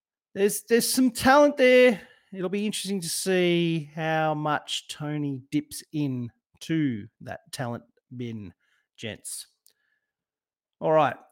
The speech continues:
let's close things off and talk back room in the boardroom area. Let's talk about favourite son,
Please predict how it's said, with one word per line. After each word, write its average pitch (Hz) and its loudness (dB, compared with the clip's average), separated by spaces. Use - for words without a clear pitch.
let's - -2
close 185 2
things 170 -2
off 160 2
and 156 -2
talk - -2
back 151 0
room 147 0
in 151 -2
the 139 -2
boardroom 156 4
area. 151 -2
Let's 190 0
talk 190 -2
about 165 -2
favourite 170 2
son, 135 -6